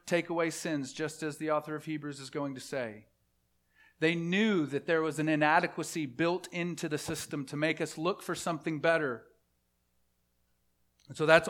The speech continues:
all that the priests of old could do. They, they just offer up these symbols, these shadows of the coming Lamb of God who takes away the sins of the world.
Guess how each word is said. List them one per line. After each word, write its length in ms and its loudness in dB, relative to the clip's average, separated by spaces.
all 320 10
that 220 0
the 160 2
priests 320 2
of 80 0
old 240 0
could 100 -6
do. 260 2
They, 160 2
they 80 4
just 220 -2
offer 300 6
up 140 4
these 160 -2
symbols, 520 0
these 140 0
shadows 680 6
of 100 2
the 80 -4
coming 400 0
Lamb 460 4
of 100 -6
God 360 4
who 100 -4
takes 360 0
away 300 4
the 140 -4
sins 360 -4
of 80 -6
the 80 -8
world. 500 -4